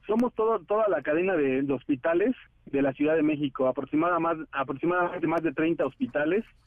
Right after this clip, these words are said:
incluyendo reclusorios, porque es personal de la Secretaría de la Ciudad de México, de Salud de la Ciudad de México, y algunos otros hasta centros de salud, ¿no? Entonces,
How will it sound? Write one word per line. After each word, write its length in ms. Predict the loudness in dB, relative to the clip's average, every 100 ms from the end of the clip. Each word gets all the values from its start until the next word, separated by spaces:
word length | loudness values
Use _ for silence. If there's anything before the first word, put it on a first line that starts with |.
| -20 _
incluyendo 840 | 2 2 4 2 4 2 2 2 2
reclusorios, 680 | -2 -2 0 2 2 0 -2
porque 260 | -6 -4
es 80 | -2
personal 420 | -2 0 2 2
de 120 | 2 0
la 100 | -2
Secretaría 440 | -8 -4 0 2
de 100 | 0
la 160 | -2 -4
Ciudad 200 | -2 2
de 80 |
México, 500 | 2 0 -4 -6 -6 -8 _ -14 -6
de 80 | -2
Salud 180 | 0 2
de 80 |
la 80 | 0
Ciudad 160 | 2 0
de 60 |
México, 560 | 2 0 -2 -2 -4 -4 _ _ _
y 140 | -2 0
algunos 360 | 2 0 0
otros 280 | -2 -2 -4 -8 -12
hasta 240 | -10 -8 -4
centros 320 | -2 0 0
de 100 | 0
salud, 300 | 0 0 0
¿no? 260 | -2 -6 -10 _ _ _ -18
Entonces, 420 | -10 -4 0 0